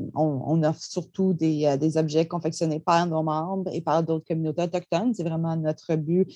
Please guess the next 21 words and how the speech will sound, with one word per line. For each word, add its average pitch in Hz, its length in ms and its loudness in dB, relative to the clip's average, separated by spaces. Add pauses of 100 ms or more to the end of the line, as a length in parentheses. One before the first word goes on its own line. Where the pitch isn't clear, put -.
(180)
c'est - 100 -4
de 165 100 2
mettre 170 300 2
en 185 100 6
valeur 170 560 4
tous 180 140 -2
ces 170 220 -2
belles, 165 360 0
euh, 139 180 -2
ces 180 140 -2
belles 165 320 0
produits-là 160 640 -2
et 165 140 2
le, 147 180 -4
le 160 80 -2
beau 165 160 0
talent 190 460 0
que - 40 -18
ces 156 140 -4
gens-là 160 500 0
ont. 185 280 0